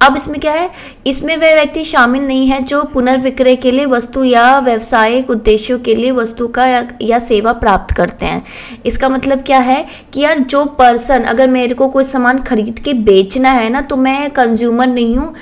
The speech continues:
मैं trader हूँ, ठीक है। तो trader आपका के लिए consumer protection act नहीं है, उनके लिए और act हो सकते हैं but ये नहीं है। It does not include a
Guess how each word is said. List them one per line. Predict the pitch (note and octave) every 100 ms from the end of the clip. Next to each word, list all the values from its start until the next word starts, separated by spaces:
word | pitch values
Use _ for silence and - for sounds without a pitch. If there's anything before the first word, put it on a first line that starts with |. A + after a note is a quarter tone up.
| - -
मैं | A#3 C4+
trader | C#4 C4+ B3 B3 B3+
हूँ, | G#3 F3+
ठीक | A#3+ C4
है। |
तो | C4+ D4+
trader | D4+ C4 A3+ A3+ C#4+
आपका | C#4+ C#4+ C#4+ D4 C#4+
के | C#4 C4
लिए | C4
consumer | C4+ C4 B3+ B3+ B3+
protection | B3+ B3+ A#3+ C4
act | A#3 A#3 B3
नहीं | A3+ G3+ F#3+
है, | F3+ - - - -
उनके | A#3+ A#3 C4
लिए | C#4 A3+
और | A#3+ C4
act | C4+ C4+
हो |
सकते | C4 B3 D4
हैं | D4
but | C#4+
ये | A#3
नहीं | G#3+ F#3+
है। | F#3 - - - B3
It | A#3
does | B3+ B3
not | D4+ D#4
include | C4+ C4 C4
a | C#4+